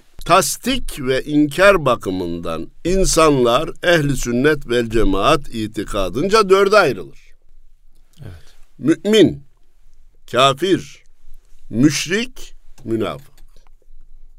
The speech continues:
Speaker 2: Evet.
Speaker 1: Bunların kendi arasında bir kısım farklılıklarından veya tafsilatından bahsedeceğiz ama bizim hedefimiz hep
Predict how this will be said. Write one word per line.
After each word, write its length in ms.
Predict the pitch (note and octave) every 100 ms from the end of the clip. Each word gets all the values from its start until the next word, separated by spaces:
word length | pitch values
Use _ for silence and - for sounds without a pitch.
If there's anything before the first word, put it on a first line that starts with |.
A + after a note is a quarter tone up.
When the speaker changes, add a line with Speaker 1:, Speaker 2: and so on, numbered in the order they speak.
| - - - - - - - -
Speaker 2:
Evet. 200 | A2 E2 - - - - - - - - -
Speaker 1:
Bunların 540 | B2 D#3 G#3 A#3 B3+ A#3
kendi 360 | F3+ G3+ A3+
arasında 800 | C4+ A3 F#3 C#3+ D#3 D3 D3+ A#2+ - -
bir 380 | - B2+ B3
kısım 600 | A#3 E3 D3 D#3+ C3 G2 - - -
farklılıklarından 1200 | C#3 D#3+ C#3 C#3 C#3 C#3 C3 C3 C3 C3 B2 G2
veya 260 | A#2 B2+ A#2
tafsilatından 880 | B2+ A#2+ B2 B2 A2+ A#2 A#2 A2
bahsedeceğiz 680 | B2 A#2 F#2+ F2 F2 F#2 F2
ama 340 | F#2+ G#2 C#3+ E3 - - - - - - - - - - - - - - C3+
bizim 320 | F3 A#3 B3
hedefimiz 580 | G3+ D#3+ D3 D3+ F#3+
hep 120 | G3